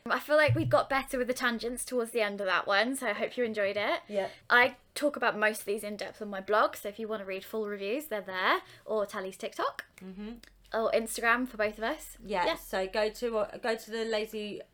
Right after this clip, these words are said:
Speaker 2: Book Lovers podcast Instagram, click the link tree, and there'll be direct links to everything, including Tony's
Speaker 1: Really?
Speaker 2: blog.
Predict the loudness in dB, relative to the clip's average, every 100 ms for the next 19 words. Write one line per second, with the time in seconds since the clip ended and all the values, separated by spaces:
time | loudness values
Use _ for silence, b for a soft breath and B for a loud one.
0 | b b -2 -2 0 -6 -2 -4 -4 -10
1 | -18 _ -10 -10 -8 -10 -10 -12 -12 -12
2 | -10 -6 -4 -4 -8 -16 _ _ -6 -4
3 | -4 -4 -6 -6 -6 -4 -4 -6 -6 -6
4 | -6 -4 -6 -8 -12 -14 -18 -10 -8 -8
5 | -10 -12 -14 -14 -12 -10 -8 -8 -8 -8
6 | -6 -4 -4